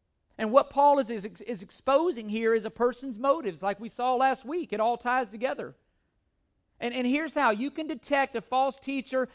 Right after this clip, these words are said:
and a false ministry by asking really this one question. Who's the focus on? Is it on Christ or is it on someone else? Is it on Christ or maybe it's on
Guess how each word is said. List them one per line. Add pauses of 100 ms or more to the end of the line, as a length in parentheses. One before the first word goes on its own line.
(160)
and
a
false
ministry
by
asking
really
this
one
question. (460)
Who's
the
focus
on? (1500)
Is
it
on
Christ (220)
or
is
it
on (360)
someone
else? (1500)
Is
it
on
Christ
or
maybe
it's
on